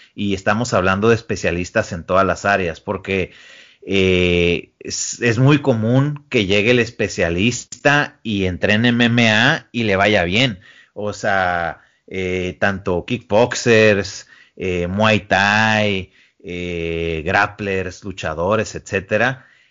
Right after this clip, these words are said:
que, que, que tienen esa ventajita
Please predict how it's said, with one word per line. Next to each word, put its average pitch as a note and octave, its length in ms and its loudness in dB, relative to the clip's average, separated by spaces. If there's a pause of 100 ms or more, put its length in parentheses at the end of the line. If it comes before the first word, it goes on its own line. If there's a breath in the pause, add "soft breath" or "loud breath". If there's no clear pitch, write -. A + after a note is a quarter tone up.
(160)
que, F2 600 -2
que, E2 480 -4
que F#2 100 -6
tienen A2 420 -4
esa A#2 280 -2
ventajita A2 1160 -2